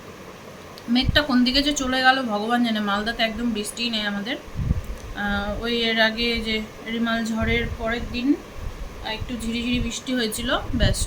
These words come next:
ওইটাই, আর কোনো বৃষ্টি নেই। সাড়ে দশটা বাজতে চললো, দিদুনকে অতি কষ্টে, অতি কষ্টে ঘুম দিলাম। উঠেছে আজকে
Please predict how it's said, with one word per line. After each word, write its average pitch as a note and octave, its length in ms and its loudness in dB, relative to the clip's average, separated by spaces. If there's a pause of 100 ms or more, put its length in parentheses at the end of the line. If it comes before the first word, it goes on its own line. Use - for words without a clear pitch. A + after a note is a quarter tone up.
ওইটাই, F3+ 280 -2 (560)
আর G#3 160 4
কোনো A#3 220 2
বৃষ্টি A3 320 -8
নেই। F3 100 -12 (840)
সাড়ে A#3+ 320 -2 (120)
দশটা B3+ 320 4 (120)
বাজতে B3 280 4 (100)
চললো, G3+ 240 -2 (320)
দিদুনকে B3+ 360 4 (100)
অতি B3 240 2 (100)
কষ্টে, A#3 320 4 (100)
অতি A#3 160 0 (100)
কষ্টে A#3 420 2 (680)
ঘুম A#3+ 120 6 (120)
দিলাম। G3+ 200 2 (500)
উঠেছে C4 300 2
আজকে B3+ 180 -2